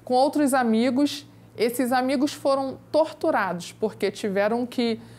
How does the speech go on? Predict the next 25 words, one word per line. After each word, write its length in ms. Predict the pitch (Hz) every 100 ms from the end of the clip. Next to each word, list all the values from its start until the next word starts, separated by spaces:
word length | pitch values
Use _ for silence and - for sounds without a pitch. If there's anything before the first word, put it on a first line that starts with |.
| -
assistir 520 | - 208 247 220 - 240
toda 300 | 269 269 294
a 20 |
cena 440 | 294 240 226 233
de, 240 | 196 208 -
de, 340 | 175 208 208
de, 380 | 180 196 208 202 - - -
de 600 | 170 185 208 196 185 180
violência, 680 | 185 226 233 214 196 233 240
de 60 | 196
espancamento 760 | - 220 220 226 196 202 208
do 280 | 208 180 196 -
Paulo, 380 | 196 190 226 254 - - - -
sobre 340 | - 254 233
a 60 | 262
mira 340 | 254 262 262
de 160 | 233 262
fuzis, 680 | - 294 233 214 240 285 -
sem 200 | - 240
poder 380 | 240 208 226 226
gritar, 420 | 214 214 214 226
sem 160 | 233
poder 380 | 220 208 185 202
pedir 320 | - 185 202
ajuda. 640 | 202 196 196 202 226 254 254